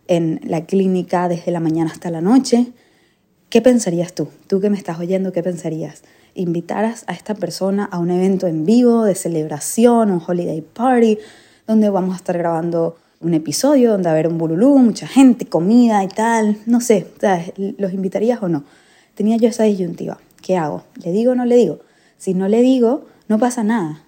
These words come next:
Probablemente ni se entere. Su mente está tan ahorita, todo lo que está atravesando, que realmente no, no es que se va a enterar y se va a poner brava, no sé qué, no. O sea, más bien, si le digo, es porque le estoy ofreciendo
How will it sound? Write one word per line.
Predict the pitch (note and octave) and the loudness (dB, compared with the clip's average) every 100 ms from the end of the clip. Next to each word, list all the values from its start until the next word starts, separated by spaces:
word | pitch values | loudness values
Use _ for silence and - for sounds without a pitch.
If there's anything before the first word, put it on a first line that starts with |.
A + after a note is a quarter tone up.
| _ | _
Probablemente | G3+ A3 A#3+ A#3+ G3+ | 0 2 4 2 0
ni | F3+ | -4
se | D#3 | -6
entere. | D#3+ F3+ D#3+ - | -6 -4 -4 -6
Su | - F3+ | -12 -6
mente | F#3+ F#3+ | -4 -4
está | G3+ A3 G#3+ | -6 -8 -12
tan | - A#3+ A#3+ B3 A#3 | -8 -6 -4 -2 -2
ahorita, | A3 A3 G#3 A3+ - _ _ F#3 | -2 -4 -4 -6 -8 _ _ -2
todo | F#3+ | 0
lo | |
que | G3 | -2
está | F3+ F3 | -6 -4
atravesando, | G3+ F3 - G#3+ G3+ G3+ G3 F#3+ - _ _ _ | -2 -4 -4 -4 0 2 0 -2 -6 _ _ _
que | - G3+ F#3+ F#3+ F#3 F3+ G3+ - | 0 2 2 2 2 0 -4 -2
realmente | A3 A3+ A3+ A3+ A#3 B3 - | 0 2 4 4 4 0 0
no, | G#3+ G#3 G3+ G3+ G3+ G3+ G3+ - _ - | 0 2 0 0 0 0 -2 -6 _ 2
no | A3+ A3 | 4 4
es | - | 2
que | A3+ G#3 | -2 2
se | G3 | 2
va | |
a | |
enterar | F#3+ F3+ F#3 | 2 2 2
y | G3+ G3+ | 2 0
se | G3+ | -2
va | E3+ | -4
a | |
poner | F3+ D#3+ | -4 -6
brava, | D#3+ E3+ F#3+ F3 | -2 -2 -2 -4
no | |
sé | E3 - | -8 -4
qué, | A3 | 2
no. | C4 B3+ - _ _ _ _ - | 4 4 -2 _ _ _ _ -4
O | G3 | 0
sea, | G#3+ F#3 F3+ | 2 0 0
más | F#3+ G3 | -2 2
bien, | A#3 B3+ C#4 - _ _ - | 2 2 0 -6 _ _ -16
si | - A3+ | -2 2
le | G#3 G3 | 2 4
digo, | C#4+ A3 F#3 F#3+ _ - | 4 4 0 -4 _ -14
es | G3+ | -8
porque | A#3+ A3+ A3 | -6 0 0
le | F3+ | -2
estoy | - G3 G3 - _ - | -2 0 0 -6 _ -2
ofreciendo | G#3+ G3+ G#3 G3+ - A#3 G#3 F#3+ G3+ | 0 0 -2 -2 0 0 2 0 -2